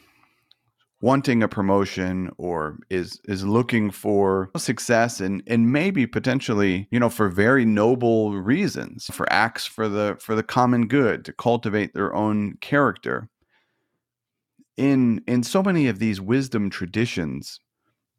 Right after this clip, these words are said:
there comes up this, this idea of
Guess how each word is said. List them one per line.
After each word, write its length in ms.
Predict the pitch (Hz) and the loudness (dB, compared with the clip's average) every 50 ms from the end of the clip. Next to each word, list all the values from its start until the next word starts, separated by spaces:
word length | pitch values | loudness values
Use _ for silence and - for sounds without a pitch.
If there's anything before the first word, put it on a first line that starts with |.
| _ _ _ _ _ _ _ _ _ _ _ _ _ _ _ _ _ _ _ _ _ _ _ _ - | _ _ _ _ _ _ _ _ _ _ _ _ _ _ _ _ _ _ _ _ _ _ _ _ -4
there 180 | - 110 107 104 | 0 2 2 2
comes 380 | - - - 135 131 123 120 123 | 2 2 2 4 4 4 4 2
up 160 | 117 - - | 2 2 0
this, 480 | 85 107 104 98 - - - - - - - - _ _ _ _ _ _ _ _ _ _ _ _ _ _ _ _ _ - | 0 0 0 0 -2 -6 -10 -10 -12 -14 -18 -20 _ _ _ _ _ _ _ _ _ _ _ _ _ _ _ _ _ -6
this 180 | - - - - | -4 -2 0 2
idea 560 | 95 98 95 98 - 110 110 110 104 98 90 | 2 2 0 0 0 2 2 4 4 4 2
of 160 | 90 87 - | 0 -2 -6